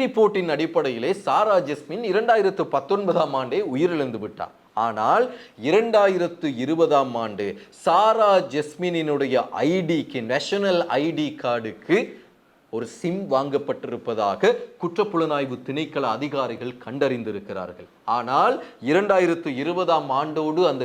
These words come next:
விசாரணைகள் முடக்கப்பட்டிருக்கின்றன. எனவே சாரா ஜெஸ்மின் உயிரிழந்த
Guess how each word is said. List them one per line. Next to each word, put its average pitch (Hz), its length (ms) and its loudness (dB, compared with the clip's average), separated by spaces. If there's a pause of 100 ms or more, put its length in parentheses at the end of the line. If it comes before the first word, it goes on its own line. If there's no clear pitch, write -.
விசாரணைகள் 151 800 -2
முடக்கப்பட்டிருக்கின்றன. 107 1120 -8 (220)
எனவே 117 240 -2 (400)
சாரா 262 340 6 (160)
ஜெஸ்மின் 185 440 -2 (220)
உயிரிழந்த 247 640 2